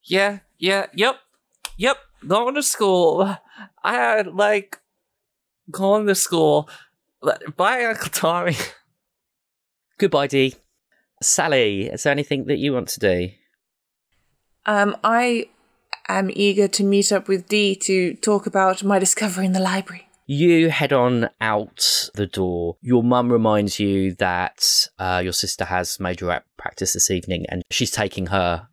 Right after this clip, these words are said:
Speaker 2: over there, so you're gonna have to fend for yourself. Your dad's working an event up at Pipistrel Lodge, so he won't be there either.
Speaker 3: Sad times. Okay, that makes my evening plans easier.
Speaker 2: Okay, so you both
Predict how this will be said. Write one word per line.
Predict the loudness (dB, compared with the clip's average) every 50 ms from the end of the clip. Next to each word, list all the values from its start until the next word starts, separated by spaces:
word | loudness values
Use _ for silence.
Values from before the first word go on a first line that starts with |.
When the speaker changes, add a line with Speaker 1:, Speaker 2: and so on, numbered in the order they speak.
| _ _ -8 -6
Speaker 2:
over | -4 -4 -4 -4
there, | -4 -2 -2 -2 -4 -6 _ _
so | -6 -4 -2
you're | 0 0 0 -2
gonna | -2 -2 -4
have | -6 -6 -8
to | -8 -6
fend | -6 -6 -6 -6 -10
for | -10
yourself. | -10 -6 -4 -2 -2 -2 -4 -6 _ _ _ _ _ _
Your | -2 -2 0
dad's | 0 0 -2 -2 0 0
working | 0 0 2 0 -2 -2 -2
an | 0
event | -2 -2 0 0 0 0 -2 -4 -8 _ _ -20 -20 -20 _ _ _ _ _ _ -8
up | -8 -8 -6 -6
at | -8 -8
Pipistrel | -6 -8 -10 -10 -10 -6 -2 0 0 2 2
Lodge, | 0 0 -2 -4 -6
so | -6 -4 -2 -2 -2 -2 -2 -4 -6 -6
he | -4 -4 -4
won't | -2 -4 -4 -6
be | -6 -6
there | -6 -4 -4 -4 -6
either. | -6 -6 -8 -8 -10 -10 -12 _ _ _
Speaker 3:
Sad | -8 -6 -4 -2 -2 -2 -2 -4 -6
times. | -8 -6 -4 -2 -2 -2 -2 -4 -8 -10 -12 -8 _ -2
Okay, | -2 -2 -2 0 0 0 2 0 -2 -2 -2
that | -2 0 0 2
makes | 2 0 0 0 -2
my | -2 -2 -2
evening | -2 -4 -4 -4 -4 -4 -4
plans | -2 -2 -2 -2 -2 0
easier. | 0 0 0 -2 -2 -4 -6 -8 _ _ _ _ _ _ _ _ _ _ _ -6
Speaker 2:
Okay, | -6 -4 -2 -2 -2 0 0
so | 0 0 2
you | 2 2 2 2
both | 2 0 0 0 -2 -6 -14